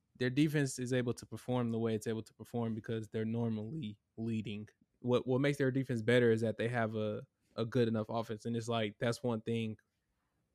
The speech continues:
That's what the Chiefs kinda thought they can pull off, where it was like, if we can score a lot of points,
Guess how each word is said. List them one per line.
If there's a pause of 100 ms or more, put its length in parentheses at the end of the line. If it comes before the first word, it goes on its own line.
(120)
That's
what
the
Chiefs
kinda
thought
they
can
pull
off,
where
it
was
like,
if
we
can
score
a
lot
of
points,